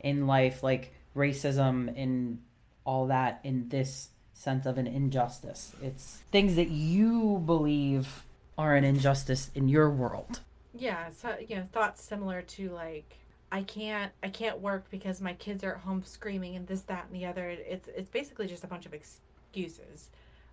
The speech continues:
Speaker 2: Um, and it's not fair. It's not fair that I can't do this. And it's like, no, no, you can't do this because you have poor communication skills and you don't make plans and you, you, you know, use your time poorly. Like, that's really the truth here.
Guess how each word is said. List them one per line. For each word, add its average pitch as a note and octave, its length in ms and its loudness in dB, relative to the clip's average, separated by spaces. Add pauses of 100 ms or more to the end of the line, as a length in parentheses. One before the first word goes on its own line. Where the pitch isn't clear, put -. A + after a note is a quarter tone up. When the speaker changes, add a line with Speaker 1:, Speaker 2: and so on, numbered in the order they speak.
Speaker 2:
Um, F#3 220 -2
and G3 100 -4
it's F#3+ 160 -4
not G3 300 -6
fair. F3 580 -4
It's - 160 -10
not F#3+ 180 -6
fair G3 400 -2
that F#3 80 -4
I F3 100 -6
can't F3+ 280 -10
do E3 160 -12
this. - 320 -14
And F#3 100 -10
it's F#3 120 -14
like, E3+ 160 -10 (100)
no, E3+ 400 -10 (300)
no, F#3 120 -4
you F3+ 160 -4
can't F#3+ 280 -6
do G#3+ 180 -2
this F3+ 100 -6
because F3 280 -14
you E3+ 80 -10
have D#3+ 160 -12
poor E3+ 140 -8
communication E3 640 -12
skills D#3 420 -12
and D#3+ 100 -16
you D#3+ 60 -16
don't D#3 220 -14
make C#3+ 180 -20
plans E3 460 -14
and D#3+ 100 -16
you, D#3+ 340 -14
you, D#3 200 -16 (320)
you G3 100 -8
know, D3+ 220 -12 (240)
use G#3+ 240 -6
your F#3 100 -4
time B3 320 -2
poorly. G3+ 460 -2
Like, F#3 240 -4
that's A3+ 240 -2
really G3+ 240 -4
the D#3+ 140 -14
truth G3+ 320 -6
here. E3+ 260 -14